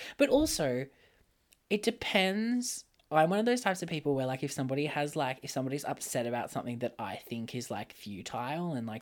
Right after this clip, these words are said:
dumb, then that's the time that I'm insensitive. 'Cause I'm like, "Karen,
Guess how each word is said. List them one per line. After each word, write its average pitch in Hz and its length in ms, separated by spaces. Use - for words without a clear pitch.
dumb, 180 460
then 131 240
that's - 340
the 127 120
time 107 280
that 107 80
I'm 107 160
insensitive. 104 720
'Cause 151 140
I'm 135 160
like, 120 200
"Karen, 131 540